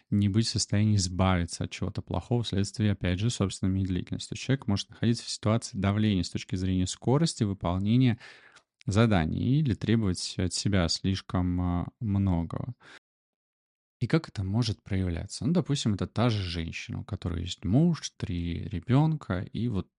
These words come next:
дофига у нее работы. И она может, например, испытывать, э, чувство, что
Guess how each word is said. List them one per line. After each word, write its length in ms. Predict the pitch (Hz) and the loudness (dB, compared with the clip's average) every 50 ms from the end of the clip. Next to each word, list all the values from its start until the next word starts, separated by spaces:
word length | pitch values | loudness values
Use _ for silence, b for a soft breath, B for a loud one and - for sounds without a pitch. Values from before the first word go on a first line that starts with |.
| _ _ | _ _
дофига 420 | - 92 - - 95 98 104 107 104 | -8 -8 -6 -6 -4 -2 0 0 0
у 60 | 95 | 0
нее 400 | 90 90 87 87 95 98 92 95 b b b b b b b b b b b b _ | -2 -4 -4 -2 -2 -2 -2 -4 b b b b b b b b b b b b _
работы. 580 | - 92 95 95 98 98 90 82 - - - - | -2 2 2 2 2 2 -2 -4 -6 -8 -10 -12
И 320 | - - - - 120 - - | -12 -12 -10 -10 -10 -10 -6
она 520 | - 104 101 101 120 147 170 185 185 180 - _ - | -4 -4 -2 0 2 4 4 4 2 2 -2 _ -4
может, 640 | 117 101 104 113 127 151 170 165 143 120 98 - - | -2 2 2 4 4 4 4 4 2 0 -2 -2 -4
например, 640 | 98 90 - 98 104 120 123 120 104 90 85 87 92 | -6 -6 -2 -2 0 2 4 4 2 2 0 -2 -4
испытывать, 840 | - - - - 120 113 - - 95 92 95 87 90 - - - - | -6 -8 -8 -6 -6 -6 -6 -6 -6 -6 -6 -6 -6 -8 -10 -8 -6
э, 160 | 98 101 107 - | -6 -6 -6 -8
чувство, 460 | - - - 175 - - - - 104 | -6 -2 -2 -2 -2 -2 -6 -8 -8
что 720 | 110 - - - _ 98 95 95 95 98 98 98 95 95 | -6 -6 -10 -8 _ -2 0 0 0 0 0 0 -2 -2